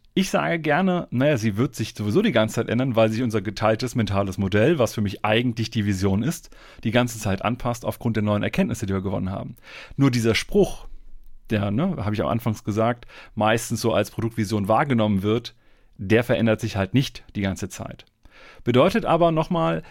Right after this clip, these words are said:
ich glaube, es ist wichtig, dass wir als Organisation, als Team immer wieder auch schauen, was passiert da draußen mit dem, was wir hier so an Gestaltungsentscheidungen getroffen haben.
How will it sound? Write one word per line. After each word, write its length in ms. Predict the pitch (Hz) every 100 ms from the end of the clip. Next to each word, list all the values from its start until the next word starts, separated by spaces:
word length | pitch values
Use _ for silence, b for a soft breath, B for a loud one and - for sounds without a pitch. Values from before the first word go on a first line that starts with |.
| b -
ich 220 | 135 -
glaube, 240 | 135 147
es 120 | 143
ist 120 | 123 127
wichtig, 340 | 139 - 151
dass 240 | 131 -
wir 280 | 120 117 110
als 160 | 104 -
Organisation, 840 | 120 113 107 104 98 160 160 -
als 240 | 101 101
Team 300 | - 160 151
immer 240 | 156 175 143
wieder 200 | 143 110
auch 120 | 113
schauen, 320 | - 135 131
was 120 | 113
passiert 440 | - 117 - 160 160
da 80 | 113
draußen 440 | 101 104 107 110
mit 140 | 101
dem, 200 | 110 113
was 180 | 104 -
wir 140 | 110 107
hier 160 | 107
so 120 | 104
an 160 | 98 104
Gestaltungsentscheidungen 1040 | 95 101 - 143 123 - 95 104 101 101
getroffen 360 | 98 104 - 104
haben. 280 | 98 110